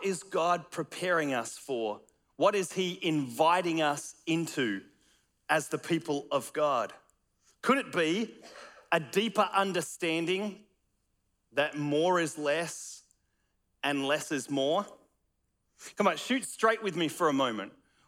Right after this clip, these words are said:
We have all experienced something being stripped away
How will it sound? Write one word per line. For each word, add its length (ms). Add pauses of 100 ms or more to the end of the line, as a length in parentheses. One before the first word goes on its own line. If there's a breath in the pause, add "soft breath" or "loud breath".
We 180
have 340 (100)
all 460
experienced 1200
something 560
being 260
stripped 480
away 520